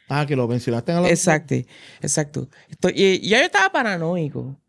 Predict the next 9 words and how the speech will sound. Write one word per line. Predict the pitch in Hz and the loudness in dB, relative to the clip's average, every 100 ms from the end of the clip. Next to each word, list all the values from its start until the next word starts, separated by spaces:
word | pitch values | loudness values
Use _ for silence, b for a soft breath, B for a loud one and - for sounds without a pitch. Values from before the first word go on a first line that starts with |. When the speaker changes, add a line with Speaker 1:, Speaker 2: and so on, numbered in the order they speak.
| _ _ _ _ _ _ _ _ | _ _ _ _ _ _ _ _
Speaker 2:
Pero | 170 | 2
escuchando | 165 - 135 131 226 359 269 | 2 0 -2 0 2 4 6
esto | 156 285 _ 160 139 - | 6 4 _ -6 -6 -6
del | 147 147 143 | -2 -2 0
gobierno | 147 143 233 349 311 | 0 2 2 2 0
de | 247 | 0
los | 202 170 | 0 -2
Estados | 156 226 277 247 | -2 -2 -2 -2
Unidos | 220 247 254 233 208 | 0 2 2 2 0